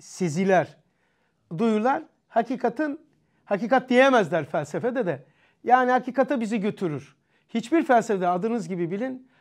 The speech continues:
hakikat gö-, hakikat yoktur. Hakikat varsa felsefe durmuştur.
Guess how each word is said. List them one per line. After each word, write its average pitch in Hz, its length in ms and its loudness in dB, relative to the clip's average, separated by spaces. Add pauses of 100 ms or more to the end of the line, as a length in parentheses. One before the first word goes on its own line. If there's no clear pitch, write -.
hakikat 247 480 -2
gö-, 233 280 2
hakikat 247 540 -4
yoktur. 185 440 -4 (100)
Hakikat 202 480 -6
varsa 269 440 -2
felsefe 180 420 -6
durmuştur. 151 600 -12